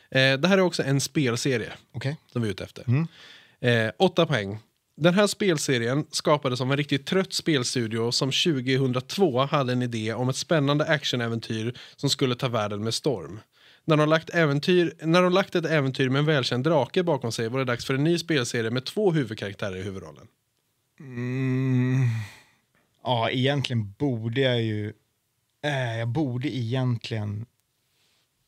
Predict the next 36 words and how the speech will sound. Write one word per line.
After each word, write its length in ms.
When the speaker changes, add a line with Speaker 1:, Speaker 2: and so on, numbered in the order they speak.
Speaker 2:
säga 320
stopp 460
där 360
och 240
chansa 540
om 100
jag 80
ska 120
ha 60
någon 340
chans. 500
Speaker 1:
Ja, 100
det 140
är, 60
säsongen 440
är 60
lång. 260
Speaker 2:
Ja, 420
jo, 180
ja, 260
i 40
och 40
för 100
sig 260
då. 120
Det 120
Speaker 1:
Men, 260
Speaker 2:
var 220
Speaker 1:
eh, 60
det 120
är 40
upp 180
till 100
dig. 100
Speaker 2:
Jag 100
är 60